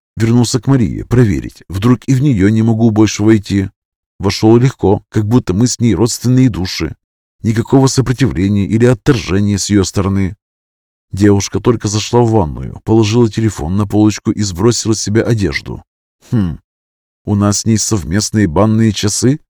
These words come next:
Забавно. Так, здесь мне делать точно нечего. Здесь я ничего нового не узнаю. Не хочу оправдывать второе название взора, хотя, если только пару секунд, полюбуюсь девушкой. Все равно я там все видел, ей от меня нечего скрывать.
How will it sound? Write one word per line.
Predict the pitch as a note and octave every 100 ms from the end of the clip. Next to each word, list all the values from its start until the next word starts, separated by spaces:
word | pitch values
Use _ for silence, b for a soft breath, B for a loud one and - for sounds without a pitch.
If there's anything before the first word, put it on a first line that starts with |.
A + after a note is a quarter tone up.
| _
Забавно. | D#2+ A#2 G#2+ C#2+ E2 A2 A2 _ _ _ _ _ _ _
Так, | A2+ D#2+ -
здесь | E2+ - A#2 -
мне | A2+ A#2
делать | F2 A2+ B2 -
точно | G2+ - G#2
нечего. | G2 F#2 E2 E2+ E2+ -
Здесь | - E2 B2+ -
я | A#2
ничего | G#2 A#2 - F#2+ C3+
нового | G2+ A#2 A#2 B2
не | A#2+
узнаю. | A#2+ A2 F2+ B1 - _ _ _ _
Не | A2 B2
хочу | D#3+ - G#2+
оправдывать | G2 A2+ G#2+ G2+ G2+
второе | - - G#2+ G#2
название | G2+ F#2+ G#2+ G#2 G2+
взора, | F#2 F2+ G2 F#2 - _
хотя, | - F#2+ G2+ A2 E2+ A1+
если | E2 G#2+ -
только | A2 A#2 G#2+
пару | G#2 A2
секунд, | A2+ - - F#2 G2+ - _
полюбуюсь | C#3 D3 G#2 F2+ G#2+ G2+
девушкой. | G#2 G2 F#2+ - F2 -
Все | - C#3
равно | C3+ F#2+ A2+
я | G#2
там | A2 F#2+
все | -
видел, | G#2+ G#2 G2 G2 F#2
ей | A#2 E2 A2
от | A#2
меня | G#2+ A2
нечего | A2 F#2 G2 G2+
скрывать. | G2+ - G#2 F#2+ F2